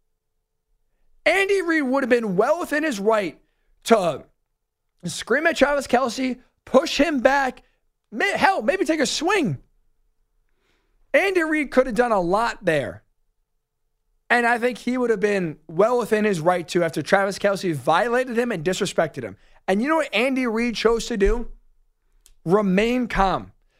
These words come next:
Be the bigger person. Didn't make it a bigger deal.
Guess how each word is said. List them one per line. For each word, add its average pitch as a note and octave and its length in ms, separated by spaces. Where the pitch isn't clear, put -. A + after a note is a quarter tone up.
Be A#3 200
the C#4 120
bigger A3+ 340
person. F#3+ 520
Didn't C#4 340
make C4+ 240
it C4+ 80
a B3+ 60
bigger B3+ 360
deal. G3 420